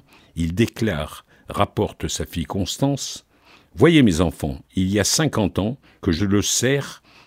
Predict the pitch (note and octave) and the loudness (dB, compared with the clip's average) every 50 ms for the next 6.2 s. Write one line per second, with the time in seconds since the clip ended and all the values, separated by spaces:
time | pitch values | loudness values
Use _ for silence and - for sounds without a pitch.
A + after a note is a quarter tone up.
0 | _ - D#2 D#2 - A#2 - - B2+ A#2 G2 A#2+ A2 G2+ G#2+ G#2 - - - C3+ | _ -6 -4 -2 0 0 2 2 4 4 4 2 2 2 0 0 0 2 4 6
1 | C3 B2 A#2 A#2 B2+ C3 - - - F2+ E2+ D#2+ G#2 - - A2 G#2 G#2+ G#2+ G#2 | 6 6 6 6 6 2 0 -2 -2 0 2 2 2 2 4 4 4 4 4 4
2 | F#2 F2+ F2 D2+ D2+ F2+ G#2+ A#2+ A2 A2+ G2 D2 E2 E2+ F2 E2 - - F#2 E2+ | 4 4 4 2 2 0 0 0 0 -2 -4 0 0 2 2 0 0 -2 -2 -2
3 | F#2 E2+ E2+ D#2+ - - - - - - _ _ _ _ _ _ _ _ _ - | 0 0 -2 -2 -6 -8 -12 -14 -14 -16 _ _ _ _ _ _ _ _ _ -4
4 | - D#2+ E2+ E2 - - - D#2+ C2+ - - G#2+ A#2+ C#3+ C#3 - _ - _ - | -2 0 0 0 -2 -4 -4 -4 -4 -4 -2 -4 -2 -4 -4 -10 _ -20 _ -6
5 | - D2+ C2+ E2 E2+ F2+ F2+ E2 E2+ E2+ E2+ A2 A#2+ G#2+ G2+ G#2 G#2 G2+ G2 - | -4 0 2 4 4 4 6 4 4 4 4 4 4 2 2 2 0 0 0 -2
6 | - D2 C2 | -4 -8 -8